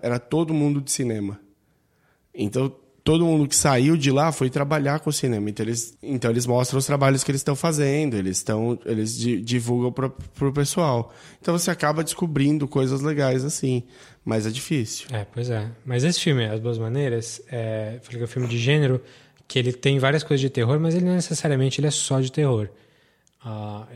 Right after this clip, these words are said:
Speaker 2: ele, ele, inclusive, tem duas metades,
Speaker 1: É
Speaker 2: assim.
Speaker 1: filme de lobisomem?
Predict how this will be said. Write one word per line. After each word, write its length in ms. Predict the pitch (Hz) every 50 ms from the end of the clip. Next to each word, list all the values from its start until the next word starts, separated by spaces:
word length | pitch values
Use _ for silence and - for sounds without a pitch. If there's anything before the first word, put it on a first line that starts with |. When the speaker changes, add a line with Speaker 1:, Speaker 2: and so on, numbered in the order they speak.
| 123 120 - -
Speaker 2:
ele, 180 | 120 117 120 117 -
ele, 280 | 127 117 113 117 117 120
inclusive, 300 | 113 113 - 123 123 131 -
tem 120 | 147 147
duas 200 | 139 139 147 143
metades, 640 | 139 151 165 160 - - 120 110 110 107 107 101 98 101
Speaker 1:
É 40 | 202
Speaker 2:
assim. 100 | 185 - -
Speaker 1:
filme 180 | - 240 214 180
de 120 | 135 131
lobisomem? 600 | 123 117 98 107 110 113 135 143 139 113 104 104